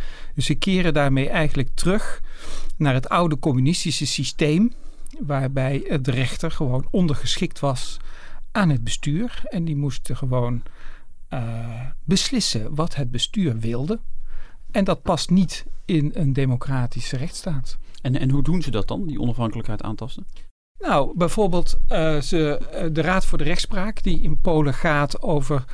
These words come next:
Speaker 1: eh, benoeming van rechters op welke post dan ook. En die ook gaat over disciplinaire,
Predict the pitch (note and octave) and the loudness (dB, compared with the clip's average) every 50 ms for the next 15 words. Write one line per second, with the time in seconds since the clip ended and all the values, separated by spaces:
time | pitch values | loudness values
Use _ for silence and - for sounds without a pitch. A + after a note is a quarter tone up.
0 | - - - - - - - - D#3+ D3 D#3 D#3 C3+ B2 D3+ D#3 F#3 G3 F#3 E3+ | -2 -2 0 2 4 4 6 6 6 6 6 6 6 6 6 6 6 4 4 4
1 | D3 C#3 B2 D3 C#3+ - A#2+ C#3 D#3 D3 - - B2+ - - - - - - - | 4 2 4 2 2 2 2 2 2 0 0 0 0 0 0 0 -2 -6 -6 -4
2 | B3+ - - - - D3 D3+ D3+ D3 - C3 - - E3+ D3 - - - A#2+ A#2 | -4 -4 -4 -2 -2 -2 -2 -2 -2 -2 -4 -4 -2 -2 -2 -2 0 0 0 0
3 | - F#3+ D#3 C3+ - - - - - - - - - - - - - E3 D3 C#3 | 0 0 2 2 2 4 4 2 2 0 -4 -4 -4 -4 -6 -4 -2 0 0 0
4 | C3 C3 C3+ - - F3 - - - - C3+ C3 B2+ - - - D#3 B2+ B2+ C#3+ | 0 -2 -2 0 0 0 2 0 0 0 0 0 2 2 4 4 4 4 2 0
5 | B2+ C3 C#3+ C3+ - - C3+ B2 - C#3 C3+ C3+ D3 D3+ D#3 D3 C3+ B2 A#2 G#2 | 0 0 0 0 0 -2 -2 -2 -2 -2 0 0 0 0 0 0 0 -2 -2 -4
6 | - | -6